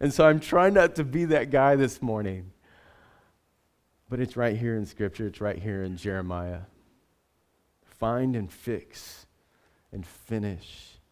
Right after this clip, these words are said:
your eyes and your heart on God's word, on Christ, his sacrifice for you. It's really simple. It's really easy. And we Christians,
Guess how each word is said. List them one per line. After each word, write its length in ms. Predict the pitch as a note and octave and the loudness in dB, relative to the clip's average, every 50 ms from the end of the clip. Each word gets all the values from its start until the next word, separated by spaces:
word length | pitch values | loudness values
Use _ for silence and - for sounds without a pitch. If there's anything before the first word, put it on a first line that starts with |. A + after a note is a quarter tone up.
| _ _ _ _ _ _ _ _ | _ _ _ _ _ _ _ _
your 200 | - A2+ A2 - - - | -8 -6 -6 -6 -8 -12
eyes 380 | - - - A#2+ B2 A2+ G#2 | -12 -10 -8 -8 -8 -8 -8
and 100 | A2 G#2 | -8 -8
your 100 | G2 F#2 | -8 -10
heart 380 | G2 - - A2 G#2+ G#2+ G2+ - - | -12 -14 -16 -14 -14 -14 -14 -12 -12
on 120 | A2 G2 | -12 -12
God's 340 | E2 F#2 F2+ F#2 - - - - | -10 -10 -12 -12 -14 -18 -16 -12
word, 420 | A#2+ B2 A#2 A#2+ A#2+ A#2 A2 A2 G#2+ - _ _ _ _ _ _ _ _ _ - | -10 -6 -6 -4 -4 -6 -6 -8 -12 -16 _ _ _ _ _ _ _ _ _ -12
on 200 | A2+ A2 G#2 F2+ | -10 -10 -10 -12
Christ, 880 | - - - - - A#2 A2 A#2+ B2+ B2 - - - - - - _ _ _ _ _ _ _ _ _ _ _ _ _ _ _ _ _ _ _ _ _ _ | -14 -18 -18 -12 -8 -6 -4 -4 -6 -6 -8 -12 -14 -16 -18 -20 _ _ _ _ _ _ _ _ _ _ _ _ _ _ _ _ _ _ _ _ _ _
his 160 | - A2+ G2 | -10 -10 -8
sacrifice 720 | - - - A#2 A2+ B2 - - B2 - - A#2+ A#2+ A#2 - | -8 -6 -6 -4 -6 -6 -6 -10 -10 -8 -6 -6 -6 -6 -10
for 160 | - _ B2 | -10 _ -8
you. 320 | A#2 A2 A2 A2+ B2 B2+ B2 - _ _ _ _ _ _ _ _ _ _ _ _ _ _ | -6 -6 -6 -6 -8 -10 -14 -16 _ _ _ _ _ _ _ _ _ _ _ _ _ _
It's 180 | A2+ A2+ - A#2 | -10 -10 -8 -8
really 380 | A#2+ A#2 A#2+ B2+ C3 B2+ B2+ | -6 -4 -2 0 2 2 0
simple. 420 | A2+ - - A#2+ A2+ A2 - A2 A#2 | -2 -2 -6 -6 -6 -6 -6 -6 -6
It's 160 | A2 - G#2+ | -6 -6 -6
really 260 | A2+ A#2 A2+ A#2 G#2+ | -4 -2 -2 -2 -2
easy. 380 | E2+ G#2+ A2+ A2+ A2 G#2+ A2+ A2 | -2 -2 -2 -2 -2 -2 -2 -2
And 120 | A2 A2+ | -2 -2
we 120 | A2 A#2 A2+ | -4 -4 -6
Christians, 720 | - - A#2 A2+ G#2+ - - A#2 A#2 A#2 G#2+ - - - | -6 -6 -8 -8 -8 -6 -6 -6 -6 -6 -6 -8 -14 -18